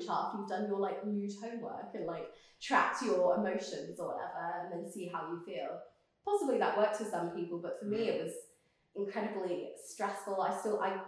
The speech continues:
Speaker 1: I was at the point where I couldn't really talk about, I wasn't talking about anything really. I was, you know, um, very much in denial, very much in my own head, and, you know, I think I just, like, faked a lot of the mood stuff 'cause I didn't
Speaker 2: Mm.
Speaker 1: wanna,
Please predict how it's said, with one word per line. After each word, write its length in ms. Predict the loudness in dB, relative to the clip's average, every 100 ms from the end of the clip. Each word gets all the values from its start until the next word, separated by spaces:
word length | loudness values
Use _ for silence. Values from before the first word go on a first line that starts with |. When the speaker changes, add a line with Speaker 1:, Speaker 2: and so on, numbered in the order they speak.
| -2
Speaker 1:
I 120 | 2
was 100 | 2
at 80 | 0
the 60 | -4
point 120 | -2
where 80 | -2
I 80 | -2
couldn't 220 | -4 -4
really 240 | -2 -2
talk 220 | -4 -6 -4
about, 380 | -2 0 0 0
I 60 |
wasn't 220 | -2 -2 -4
talking 180 | -10 -10
about 100 | -8
anything 220 | -10 -14 -20 -20
really. 340 | -20 -20 -20 -14
I 80 | -12
was, 420 | -10 -12 -14 -16 -18 _ _ _ _ -2
you 120 | 0
know, 220 | 0 -2 -6 -8 -12 -6
um, 640 | -2 0 -2 -4 -6 -10 -12 -18 _ -20 -20 _ _ _ 4
very 200 | 8 8
much 220 | 6 2
in 100 | 0
denial, 300 | 0 2 2
very 160 | 2 0
much 200 | 0 -2
in 80 |
my 120 | -4 -4
own 120 | -4
head, 340 | -4 -4 -4 -8 -8
and, 380 | -4 -4 -4 -8 -10 -10
you 100 | -6
know, 360 | -4 -4 -6 -8 -12 _ _ _
I 160 | -12 -6
think 180 | -6 -4
I 80 | -4
just, 220 | -4 -2
like, 200 | -2 -2 -4
faked 300 | -4 -4 -4
a 40 |
lot 120 | -6 -6
of 60 |
the 60 | -6 -10
mood 140 | -12
stuff 260 | -8 -8 -8
'cause 100 | -8
I 60 | -6
didn't 180 | -4
Speaker 2:
Mm. 40 | -4
Speaker 1:
wanna, 320 | -6 -6